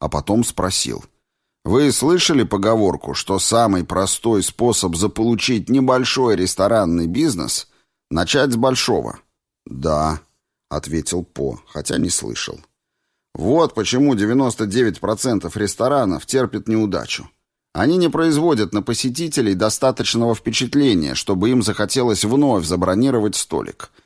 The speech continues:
Они готовят те же блюда, что и все остальные, но ожидают других результатов". Шеф-повар Китон понимал, что для достижения успеха в этом бизнесе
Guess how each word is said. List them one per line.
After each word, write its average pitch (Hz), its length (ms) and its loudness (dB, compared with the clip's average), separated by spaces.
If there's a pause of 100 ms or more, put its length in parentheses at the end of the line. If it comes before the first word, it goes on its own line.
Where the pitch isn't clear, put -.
(360)
Они 214 240 0
готовят 151 480 2
те - 140 2
же 113 140 2
блюда, 107 320 2
что 87 200 -2
и 90 60 2
все 85 200 -2
остальные, 82 720 -2
но 82 180 -4
ожидают 87 560 0
других 92 460 -2
результатов". 78 760 -6 (600)
Шеф-повар 110 800 2
Китон 107 440 0
понимал, 92 580 0
что - 240 -6
для 87 180 0
достижения 98 880 0
успеха 98 720 0
в 78 80 -2
этом 90 360 -2
бизнесе 104 680 0